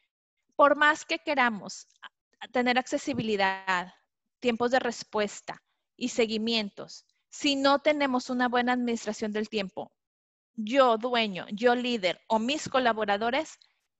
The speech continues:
por más que queramos, no va a suceder. Y si no tenemos una buena administración del tiempo, no vamos a poder hacer los, los proyectos de mejora que les dije en el punto número uno de las frequent asked questions.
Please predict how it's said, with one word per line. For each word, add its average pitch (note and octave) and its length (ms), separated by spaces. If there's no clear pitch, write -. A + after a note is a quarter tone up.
por A#3+ 160
más A3+ 160
que A#3+ 80
queramos, A3+ 320
no A3 80
va A3 80
a - 20
suceder. F#3+ 480
Y D4+ 120
si D4+ 140
no D4 100
tenemos D#4 380
una D4+ 180
buena C#4 220
administración C4 640
del B3 180
tiempo, A#3+ 540
no C4+ 260
vamos C4+ 300
a C#4+ 60
poder A#3+ 300
hacer B3 280
los, B3+ 340
los A#3+ 280
proyectos A#3+ 500
de C4 80
mejora A#3 580
que B3 100
les A3 140
dije G#3+ 160
en A#3 100
el A3+ 80
punto A3+ 260
número A3+ 340
uno A3+ 320
de A#3 80
las A3 160
frequent A#3 320
asked - 240
questions. D#4+ 440